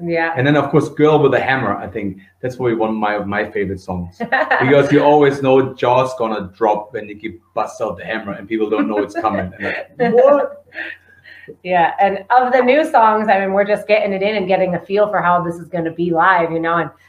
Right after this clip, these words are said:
Speaker 1: I, I have a really good time with it, and, uh, as you get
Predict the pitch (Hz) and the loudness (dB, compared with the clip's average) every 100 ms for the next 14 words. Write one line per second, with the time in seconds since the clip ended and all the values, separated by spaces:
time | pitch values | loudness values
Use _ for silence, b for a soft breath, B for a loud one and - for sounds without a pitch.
0 | B 190 202 202 196 214 208 180 180 180 | B 2 2 2 2 4 4 0 -2 -2
1 | 180 185 185 190 196 196 185 180 180 180 | 0 -2 0 0 2 0 -2 0 -2 -2
2 | 170 165 156 156 b b b 220 220 214 | -6 -2 -2 -2 b b b 2 2 2
3 | 202 208 202 | 2 4 4